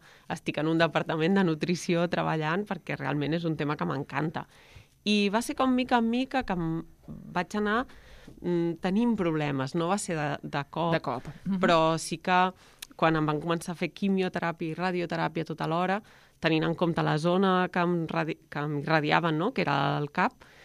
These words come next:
Speaker 1: doncs, clar, això em va començar a afectar moltíssim amb, amb, no sé, des de, doncs, no podem passar, eh, tenir mucositis, que són llagues a la boca,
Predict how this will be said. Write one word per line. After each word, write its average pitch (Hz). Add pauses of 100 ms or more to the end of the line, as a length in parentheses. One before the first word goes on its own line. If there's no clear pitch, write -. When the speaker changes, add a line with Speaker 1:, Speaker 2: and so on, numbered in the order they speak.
(180)
Speaker 1:
doncs, 156
clar, 143
això 147
em 143
va 143
començar 160
a -
afectar 165
moltíssim 180 (500)
amb, 147
amb, 131 (300)
no 139
sé, 143
des 139
de, 135 (240)
doncs, 139 (380)
no 160
podem 156
passar, 180 (360)
eh, 156
tenir 160
mucositis, 175
que 156
són 151
llagues 151
a 156
la 160
boca, 175